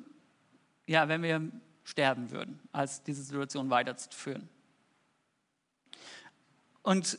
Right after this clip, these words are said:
er geht dann wiederum, Mose geht zu Gott und sagt, "Hey, wieso hast du mich gesandt, wenn's denen dann am Ende schlechter geht?" Und Gott sagt nochmal, "Hey, geh hin, ich möchte mich verherrlichen, ich werde zeigen, dass ich Gott bin in dieser Situation."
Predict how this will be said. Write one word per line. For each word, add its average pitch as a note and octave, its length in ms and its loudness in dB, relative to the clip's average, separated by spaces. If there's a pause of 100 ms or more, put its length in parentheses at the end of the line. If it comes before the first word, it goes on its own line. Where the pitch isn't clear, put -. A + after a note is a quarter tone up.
er G#3 220 6
geht A3 240 0
dann G3 160 4
wiederum, F#3 440 2
Mose F3+ 280 0
geht E3 200 -2
zu D#3+ 100 -4
Gott E3 280 4
und D3+ 100 -6
sagt, D3 300 -2
"Hey, F3 400 0 (1000)
wieso E3+ 200 -2
hast E3+ 200 2
du G3 40 -4
mich F3 180 -4
gesandt, E3+ 460 2
wenn's E3 200 -2
denen D#3 140 0
dann D#3 100 2
am D#3+ 100 -2
Ende D#3+ 160 0
schlechter E3 460 2
geht?" F3+ 260 2 (400)
Und E3+ 80 -2
Gott F#3+ 200 6
sagt - 280 4
nochmal, F#3 300 4
"Hey, A3+ 260 4
geh F#3 220 0
hin, C4+ 400 4 (600)
ich A3+ 220 4
möchte A3+ 320 2
mich G3+ 380 0
verherrlichen, F3+ 580 4
ich F#3+ 220 -2
werde F3+ 240 2
zeigen, E3+ 400 2
dass D#3 160 -6
ich - 240 -14
Gott D3+ 320 -4
bin C3+ 180 -4
in C#3 140 -6
dieser C#3 200 -4
Situation." C3 680 -6